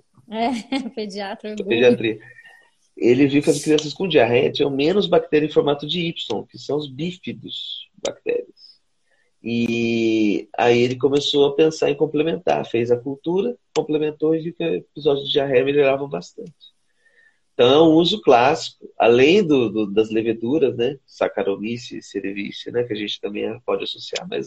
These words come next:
Speaker 2: classicamente, é bactérias agora, que é a, a, o nosso, nosso foco hoje.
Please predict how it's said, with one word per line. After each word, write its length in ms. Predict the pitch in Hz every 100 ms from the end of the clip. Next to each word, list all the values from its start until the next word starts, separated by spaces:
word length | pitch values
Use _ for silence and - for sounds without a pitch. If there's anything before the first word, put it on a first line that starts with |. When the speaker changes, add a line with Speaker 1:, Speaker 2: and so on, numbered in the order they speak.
| 135
Speaker 2:
classicamente, 580 | - 151 - - 180 -
é 40 |
bactérias 600 | 185 - - - 55 -
agora, 300 | - 65 - -
que 60 | 58
é 100 | 50
a, 200 | 53 52 _ _ _ _ _ _ -
a, 960 | 107 107 101 98 95 92 - - - - _
o 140 | - 120
nosso, 720 | 120 123 - 131 113 104 101
nosso 280 | 113 113 123
foco 480 | - 98 95 - -
hoje. 260 | - -